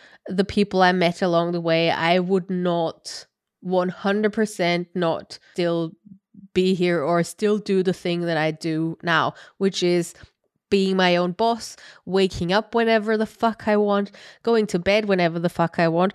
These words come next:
which is probably the <laughs> bigger issue. Uh, and revenge procrastination is a real fucking thing. <laughs>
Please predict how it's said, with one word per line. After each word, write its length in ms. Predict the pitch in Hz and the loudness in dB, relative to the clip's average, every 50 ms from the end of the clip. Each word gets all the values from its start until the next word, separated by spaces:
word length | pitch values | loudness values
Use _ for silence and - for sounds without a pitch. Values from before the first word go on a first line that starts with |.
| - - - - | -6 -20 -10 -4
which 160 | - 214 208 | -2 0 0
is 140 | 226 214 - | 0 -2 0
probably 320 | - 240 247 247 285 302 | 0 0 0 2 2 2
the 120 | 247 269 240 | 2 0 0
<laughs> 100 | - - 302 | 0 2 2
bigger 320 | 320 277 226 247 - 294 | 2 2 0 0 0 2
issue. 540 | 302 233 233 240 - - - 226 196 214 240 - - - - - - 539 - - - - - 370 370 330 302 | 2 2 0 0 -2 -2 0 2 2 2 2 0 -4 -14 -8 -4 -2 -2 -2 -4 -10 -10 -6 -2 0 0 0
Uh, 380 | - 269 277 285 285 285 285 277 - - 311 - 208 - - - | 0 0 2 2 2 2 0 -2 -6 -10 -18 -18 -18 -12 -4 -2
and 180 | 220 214 214 | -2 -2 0
revenge 420 | 208 214 196 190 180 175 185 - - | 0 0 0 2 0 0 0 -2 -4
procrastination 800 | - 208 190 208 196 190 - - 185 175 170 175 175 - 190 | -6 -4 0 0 -2 -2 -2 -4 -2 -2 0 -2 -2 -2 -4
is 140 | 185 180 185 | -4 -2 -4
a 80 | 185 185 | -4 -4
real 280 | 180 180 175 180 180 | -2 -2 0 0 -2
fucking 400 | 180 - 196 185 - - 190 196 | -2 -2 -4 -4 -4 -2 -4 -4
thing. 320 | - - 247 247 294 359 339 | -2 0 2 2 2 2 0
<laughs> 60 | - | -2